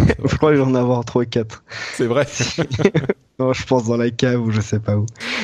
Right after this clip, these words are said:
Speaker 2: Certainement, oui. Bon. Eh bien, en tout cas, voilà pour, euh, notre, euh, épisode du Rendez-vous Tech. Euh, je, je, on a, on a passé un bon moment ensemble. C'était fort sympathique. J'espère qu'il vous aura plu. Euh,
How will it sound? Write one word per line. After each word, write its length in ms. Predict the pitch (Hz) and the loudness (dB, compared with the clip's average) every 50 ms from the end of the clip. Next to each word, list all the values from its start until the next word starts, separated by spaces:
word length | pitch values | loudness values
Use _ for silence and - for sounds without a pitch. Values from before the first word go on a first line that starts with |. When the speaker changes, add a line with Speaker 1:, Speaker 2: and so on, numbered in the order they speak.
| 190 - | -8 -8
Speaker 2:
Certainement, 640 | - - 110 92 - - 92 85 87 90 90 85 82 | -6 -6 -6 -4 -4 -6 -8 -6 -6 -8 -8 -8 -8
oui. 80 | 82 90 101 - _ _ | -12 -14 -16 -20 _ _
Bon. 260 | - 117 113 107 113 - - _ _ - - - - - - - - - - | -2 0 0 0 0 -6 -12 _ _ -20 -18 -16 -16 -14 -14 -14 -16 -6 -4
Eh 100 | - 151 | -2 0
bien, 160 | 147 175 175 | 0 0 -2
en 60 | 170 | -2
tout 160 | - - 170 | -2 -4 -4
cas, 320 | - - 180 180 175 170 147 | 0 0 0 2 0 -2 -2
voilà 460 | 139 123 147 143 139 139 143 160 185 190 - | -2 0 0 0 2 0 -2 -2 -4 -6 -8
pour, 380 | - - 131 123 120 110 98 90 | -8 -4 -2 -2 -2 -2 -4 -4
euh, 220 | 104 101 104 104 101 | -2 0 0 0 0
notre, 460 | 107 107 107 101 98 - - - 113 | 0 0 -2 -2 -4 -6 -6 -4 -2
euh, 200 | 107 104 104 107 | 0 0 -2 -2
épisode 380 | 123 123 - - 117 117 120 113 | -4 -6 -8 -6 -4 -4 -4 -4
du 140 | 110 113 110 | -2 -4 -4
Rendez-vous 380 | 104 113 107 110 113 104 101 | -4 -2 -2 -2 -4 -4 -6
Tech. 260 | 98 - 120 123 156 - - - 120 | -6 -4 -2 -2 -2 -4 -6 -2 0
Euh, 400 | 107 104 101 101 101 101 104 104 | 0 0 0 0 0 0 0 -2
je, 320 | 98 101 110 113 113 117 | -2 -4 -4 -6 -4 -4
je, 80 | 123 127 | -4 -2
on 200 | 131 127 117 117 | -2 0 0 0
a, 180 | 113 110 101 117 | 0 -2 -2 -2
on 100 | 120 110 | -2 -2
a 60 | 104 | -2
passé 240 | - 113 101 - - | -2 -4 -4 -4 -4
un 100 | 117 101 | -4 -2
bon 160 | 92 101 117 120 | -2 -2 -2 -2
moment 260 | 110 107 107 107 101 | -2 -2 -2 -2 -4
ensemble. 300 | 92 - - 110 123 127 | -4 -6 -6 -6 -6 -6
C'était 220 | - 92 - - | -6 -6 -8 -8
fort 200 | 92 - 120 - | -6 -6 -6 -6
sympathique. 420 | - - 101 92 90 - - 147 131 | -6 -6 -6 -6 -6 -6 -6 -8 -4
J'espère 380 | 110 98 - - 127 131 - | -4 -4 -2 -2 -4 -4 -4
qu'il 160 | - - 107 95 | -6 -8 -8 -6
vous 180 | 95 95 95 | -6 -4 -2
aura 200 | 98 87 92 90 | -2 -2 -2 -6
plu. 280 | - - - 147 196 226 - - - - - - - - - - | -6 -6 -4 -2 -2 -2 -4 -12 -18 -18 -18 -18 -18 -20 -10 -4
Euh, 460 | 110 107 101 101 104 104 104 104 107 | -2 -2 0 0 0 -2 -2 -2 -4